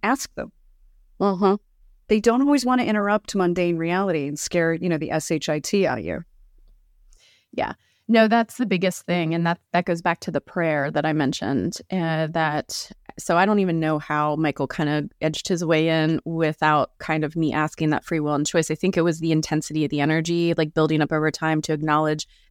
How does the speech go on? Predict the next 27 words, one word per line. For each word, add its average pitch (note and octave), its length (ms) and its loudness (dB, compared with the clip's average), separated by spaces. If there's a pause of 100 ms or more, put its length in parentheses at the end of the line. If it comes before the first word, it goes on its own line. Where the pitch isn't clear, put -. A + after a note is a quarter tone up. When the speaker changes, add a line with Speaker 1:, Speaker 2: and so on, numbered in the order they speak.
Speaker 2:
Then E3+ 100 2
when E3 120 2
I D3+ 160 0
asked, D#3 520 -4
that D#3 160 4
was D#3+ 180 0
permission D#3+ 500 -2
essentially, D#3+ 560 0
and D#3 80 0
it D3 60 -2
was D#3+ 140 -4
engagement. D#3 640 0 (320)
Speaker 1:
Yeah. - 80 -2
Speaker 2:
But D3+ 100 4
yes, E3+ 320 4
the, F3+ 460 2 (400)
the F3 340 4 (100)
point G3 260 2
is, E3+ 120 0
because E3 380 -4
we F3 100 0
have E3+ 220 -2
free E3 180 -2
will D#3 220 0
and D#3 140 0
choice, D3+ 580 -4 (360)
then D#3+ 540 2